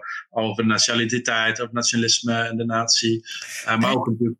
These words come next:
Speaker 2: en ik denk dat er ook bepaalde groeperingen zijn, zoals de Friese en de Limburgers, die meer met die, met hun, met die vlag hebben dan de Nederlandse vlag.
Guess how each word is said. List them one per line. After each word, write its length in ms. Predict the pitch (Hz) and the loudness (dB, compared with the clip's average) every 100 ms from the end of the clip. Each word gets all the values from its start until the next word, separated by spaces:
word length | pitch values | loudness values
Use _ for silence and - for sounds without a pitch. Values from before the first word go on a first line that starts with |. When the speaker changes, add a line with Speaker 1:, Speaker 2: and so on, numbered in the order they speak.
| _ | _
Speaker 2:
en 220 | 151 202 | 2 4
ik 120 | 185 | 4
denk 120 | 156 175 | 4 2
dat 120 | 165 | 2
er 60 | |
ook 80 | 160 | 2
bepaalde 560 | 147 160 151 143 139 143 | 2 0 2 2 2 -2
groeperingen 560 | - 143 156 175 165 135 | -6 -4 0 0 0 0
zijn, 200 | 131 127 | -2 -2
zoals 280 | 147 139 131 | -2 -2 -2
de 80 | |
Friese 320 | 127 165 143 139 | -2 0 0 0
en 100 | 131 | 0
de 80 | |
Limburgers, 600 | 127 156 147 113 120 135 | 0 2 2 0 -4 -4
die 200 | 135 131 | -4 -4
meer 200 | 131 143 | 0 0
met 160 | 135 120 | -2 -4
die, 160 | 180 - | -8 -8
met 200 | 131 120 | -8 -2
hun, 160 | 143 143 | -2 -2
met 140 | 127 | -2
die 160 | 175 160 | -2 0
vlag 220 | 131 - | -2 -2
hebben 220 | 123 120 | -6 -6
dan 160 | 127 135 | -4 -4
de 80 | |
Nederlandse 380 | 139 147 127 - | -4 -4 -6 -8
vlag. 200 | - 113 | -12 -14